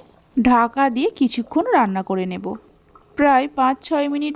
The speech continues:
পর ঢাকা খুলে দেখে নেব আলু আর বিনসগুলো সেদ্ধ হয়েছে কিনা।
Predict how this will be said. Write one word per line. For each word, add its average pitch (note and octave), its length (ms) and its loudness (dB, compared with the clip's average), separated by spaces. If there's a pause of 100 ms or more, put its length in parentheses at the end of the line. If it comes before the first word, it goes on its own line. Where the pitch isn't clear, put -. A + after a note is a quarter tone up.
পর A#3+ 240 2
ঢাকা A#3 440 -2
খুলে C#4 340 -2
দেখে A#3 360 -2
নেব A#3 200 0 (680)
আলু C4+ 260 2
আর C#4 160 2
বিনসগুলো B3 600 -4
সেদ্ধ G#3 360 -6
হয়েছে C4 400 0
কিনা। G#3 300 -12